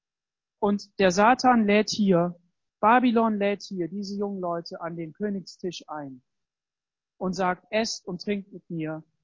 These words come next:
Wir wollen uns unterhalten.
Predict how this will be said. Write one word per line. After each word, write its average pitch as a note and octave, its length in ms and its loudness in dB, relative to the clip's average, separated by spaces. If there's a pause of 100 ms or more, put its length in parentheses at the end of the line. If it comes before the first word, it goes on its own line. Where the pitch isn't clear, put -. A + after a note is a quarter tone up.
(160)
Wir F#3+ 160 0
wollen G#3+ 400 0 (1000)
uns G#3 200 -2
unterhalten. F#3 800 -2